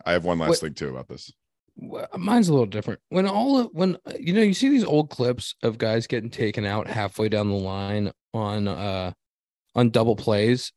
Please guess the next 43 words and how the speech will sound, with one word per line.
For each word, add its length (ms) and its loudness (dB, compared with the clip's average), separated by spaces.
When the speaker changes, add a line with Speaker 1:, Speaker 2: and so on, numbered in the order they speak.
Speaker 2:
and 160 0
just, 240 -2
like, 180 -6
football 380 -4
tackled 580 -4
in 80 0
the 60 0
middle 340 -2
of, 240 -8
of 220 -2
the 80 -4
Speaker 1:
I 40 0
love 100 2
it. 120 4
Speaker 2:
baseline 360 2
Speaker 1:
Yeah. 160 -2
Speaker 2:
and 120 2
then 100 0
guys 380 0
like, 240 -2
"I'm 100 0
gonna 180 2
drag 460 -2
bunt 260 -2
so 120 -6
the 80 -4
pitcher 260 -2
can 140 -6
pick 200 -6
it 60 -2
up 180 -2
so 120 -2
I 80 -2
can 160 -10
kill 320 -4
him." 320 -4
Did, 160 4
Speaker 1:
<laughs> 120 -20
Speaker 2:
did, 160 4
did 180 4
anyone 400 6
get 180 6
hurt? 560 -8